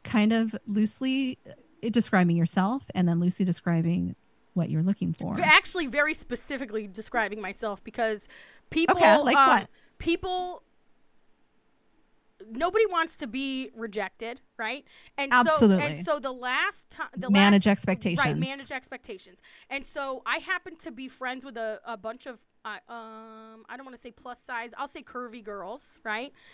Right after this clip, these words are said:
Speaker 2: Um, right?
Speaker 1: <laughs>
Speaker 2: There's nothing wrong with it. Like, be comfortable, right? But, um, and, and some of their husbands are very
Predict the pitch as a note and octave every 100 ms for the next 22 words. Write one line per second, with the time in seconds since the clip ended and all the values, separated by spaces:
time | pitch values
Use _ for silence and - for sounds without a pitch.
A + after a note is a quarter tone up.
0 | - - _ C#4 C4+ A3+ A3 A#3 _ _
1 | _ _ _ _ _ - _ A#3 A#3 F#4+
2 | C5+ F4+ - - - D#4 A#3 C#4+ D4 E4
3 | F#4+ B4 G4 A3+ A3 C4 G#3+ D#4 - F#4
4 | F#4 A#3+ G#3 F3+ A3 B3+ C#4+ - - -
5 | C#4+ C#4+ D4 C#4 B3 A#3+ - - C4+ C4
6 | - C4 B3+ - C4+ D#4 D4 C#4+ F4 D#4
7 | B3 A#3+ - A#3+ A3+ F#3+ A#3 A3+ A3+ A#3+